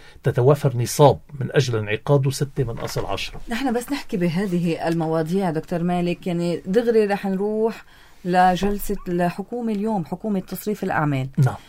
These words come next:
Speaker 2: يعني كمان في عدة علامات استفهام حول دستوريتها، حول شرعيتها، حول ما إذا كان هناك من تعدي على صلاحيات رئاسة الجمهورية ونية مبيتة ربما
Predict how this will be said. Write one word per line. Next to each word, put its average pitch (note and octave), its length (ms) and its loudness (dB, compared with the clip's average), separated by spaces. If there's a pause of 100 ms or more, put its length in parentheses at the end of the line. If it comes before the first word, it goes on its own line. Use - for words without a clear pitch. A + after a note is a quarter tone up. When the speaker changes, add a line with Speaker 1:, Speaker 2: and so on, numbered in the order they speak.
(360)
Speaker 2:
يعني F3+ 260 0
كمان C#4 640 6
في A3+ 540 0
عدة F#3 460 2
علامات F3+ 460 2
استفهام F#3+ 760 -2
حول F3+ 500 2
دستوريتها، E3 880 2
حول C#3+ 260 0
شرعيتها، F#3+ 800 2 (320)
حول A#3+ 360 6
ما A3+ 80 4
إذا A3 280 4
كان B3+ 380 2
هناك A3 580 2
من G#3 300 2
تعدي G3+ 540 6
على E3+ 300 6
صلاحيات E3 840 2
رئاسة G3 560 -2
الجمهورية F3+ 840 0 (420)
ونية G3 920 8
مبيتة F#3 720 4
ربما A3 560 6